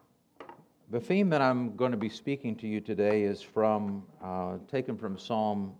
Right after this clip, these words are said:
uh, seventy-one. And we're gonna be talking today about the missionary heart.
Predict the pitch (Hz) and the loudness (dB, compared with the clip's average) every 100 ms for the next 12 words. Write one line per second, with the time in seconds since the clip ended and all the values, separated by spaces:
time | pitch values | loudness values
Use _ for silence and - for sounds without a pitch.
0 | - 87 90 - 120 101 98 92 104 92 | -14 -12 -10 -4 -2 -2 -2 -2 -2 -2
1 | 90 113 - _ _ _ _ _ _ _ | -4 -8 -14 _ _ _ _ _ _ _
2 | _ _ _ 104 104 123 156 123 120 139 | _ _ _ -4 2 2 2 0 2 2
3 | 147 131 123 113 104 101 104 92 107 107 | 2 -2 -8 -4 0 2 2 4 2 2
4 | 98 110 - 104 95 95 95 87 85 | -2 -2 -4 -6 -4 -6 -6 -8 -10